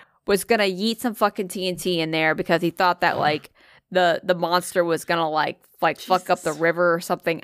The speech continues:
Speaker 1: I don't know. Or this could
Speaker 2: But
Speaker 1: all
Speaker 2: T N T's gonna fuck up the river worse.
Speaker 1: Yeah, I know, right? So, like, he was like, "I'm gonna yeet some T N T in there," and the, and the authorities were like, "No,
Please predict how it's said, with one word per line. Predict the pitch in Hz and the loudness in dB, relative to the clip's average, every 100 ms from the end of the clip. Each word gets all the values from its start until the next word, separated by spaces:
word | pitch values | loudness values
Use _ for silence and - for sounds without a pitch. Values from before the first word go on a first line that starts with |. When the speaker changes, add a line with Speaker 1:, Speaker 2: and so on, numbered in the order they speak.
| - | 0
Speaker 1:
I | 185 | 0
don't | 160 | 0
know. | 151 151 - - - - | 0 0 -2 -8 -20 -4
Or | 233 269 | 0 0
this | 262 | 0
could | - | 0
Speaker 2:
But | 240 | 2
Speaker 1:
all | 320 | 2
Speaker 2:
T | - 349 | 2 0
N | - | 2
T's | 330 349 | 0 0
gonna | 254 208 | -2 -4
fuck | - 202 | -4 -2
up | 196 - | -2 -4
the | 190 | -6
river | 196 196 | -4 -4
worse. | 196 269 330 - - - - | -2 0 0 -2 -14 -16 -10
Speaker 1:
Yeah, | 247 302 269 | -2 0 2
I | 269 | 2
know, | 330 294 | 4 2
right? | 233 285 - | 4 2 2
So, | - 254 - | 2 0 2
like, | 247 247 - - - - | 2 0 -4 -20 -20 -8
he | - 262 | 0 2
was | 240 | 2
like, | 233 226 | 0 2
"I'm | - | 4
gonna | 262 262 | 4 2
yeet | 254 240 | 0 -4
some | 226 | -6
T | - 254 | -2 0
N | 240 | 0
T | 254 240 | 0 0
in | |
there," | 233 226 | 2 2
and | 208 208 | 2 0
the, | 202 - - | -4 -8 -6
and | 202 | -2
the | 196 202 | 2 2
authorities | 190 214 214 208 196 | 2 2 4 2 2
were | |
like, | 196 180 | 2 2
"No, | 196 208 202 | 2 4 4